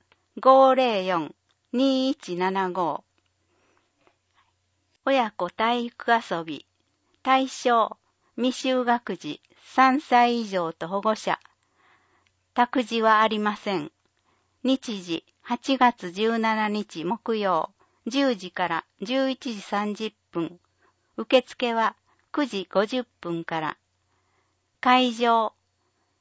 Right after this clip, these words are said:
小島ホールディングス中区スポーツセンター。申し込み、電話かファックスで。地域支え合い会、先着二十組。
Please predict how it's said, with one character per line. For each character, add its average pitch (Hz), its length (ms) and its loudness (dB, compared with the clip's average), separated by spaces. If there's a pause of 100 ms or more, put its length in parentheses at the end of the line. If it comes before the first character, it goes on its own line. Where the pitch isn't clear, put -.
(120)
小 262 140 2
島 254 320 0
ホ 254 280 4
ー 247 40 4
ル 233 100 -6
デ 247 120 -4
ィ 240 60 -2
ン 240 100 -4
グ 240 100 -4
ス - 160 -12
中 226 300 2
区 180 140 -6
ス - 160 -20
ポ 233 220 2
ー 233 60 -2
ツ - 100 -20
セ 220 220 -4
ン 185 100 -8 (120)
タ 151 260 -4 (640)
ー。 254 260 2
申 - 0 -
し - 160 -14
込 247 140 2
み、 233 260 -2 (520)
電 262 320 2
話 254 160 2
か 233 160 2
フ 254 100 2
ァ 247 40 6
ッ 233 40 2
ク - 140 -14
ス - 180 -16
で。 165 180 -4 (800)
地 269 220 -2
域 202 200 -10
支 - 120 -6 (140)
え 233 260 4
合 226 120 2
い 220 100 -6
会、 214 360 -2 (920)
先 262 340 0
着 240 320 -4
二 220 160 -2
十 233 160 -6
組。 160 480 -10